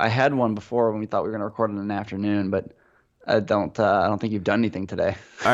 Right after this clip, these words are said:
Speaker 2: right, here's one I've used, uh, recently. Um,
Speaker 1: Okay.
Speaker 2: what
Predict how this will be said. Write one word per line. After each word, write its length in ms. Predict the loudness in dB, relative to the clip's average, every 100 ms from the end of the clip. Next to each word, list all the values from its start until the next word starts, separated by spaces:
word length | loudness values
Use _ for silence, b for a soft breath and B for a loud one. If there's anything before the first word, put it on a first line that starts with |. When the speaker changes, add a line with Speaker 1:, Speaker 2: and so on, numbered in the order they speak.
| 2
Speaker 2:
right, 60 |
here's 220 | 2 0 -2
one 180 | -2 -2
I've 220 | -4 -4
used, 380 | -6 -6 -8 -10
uh, 340 | -6 -4 -6 -8
recently. 720 | -12 -12 -14 -14 -14 -14 -16 -12
Um, 360 | -10 -8 -8
Speaker 1:
Okay. 100 | -6 -8 -10 _ _ _ _ _ -20 -20 b b b _
Speaker 2:
what 720 | -8 -2 2 2 0 -12